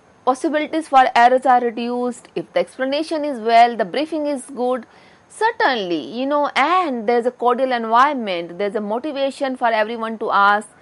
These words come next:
whosoever communicates that there's a good con-, con-, you know, congratulations message, there's a good motivation coming from the leaders,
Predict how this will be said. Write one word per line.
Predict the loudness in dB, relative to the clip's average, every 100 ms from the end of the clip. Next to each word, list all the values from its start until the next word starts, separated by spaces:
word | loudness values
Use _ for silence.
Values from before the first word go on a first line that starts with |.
| _ -20 -6
whosoever | -4 2 2 2 -2
communicates | -4 -6 -6 -2 -2 0
that | -2 -2
there's | -2
a | -4
good | -4 -4 -4
con-, | -6 -6 -6
con-, | -6 -6 -4
you |
know, | -6 -2
congratulations | 0 0 -2 -6 -8 -6 -6 -6 -4
message, | -4 -6 -6 -6 -4 -2
there's | -4 -2
a |
good | -4 -6 -4
motivation | -4 -4 -6 -6 -6 -8 -6
coming | -6 -4 -6
from | -4 -2 -2
the | -4
leaders, | -4 -4 -4 -4 -6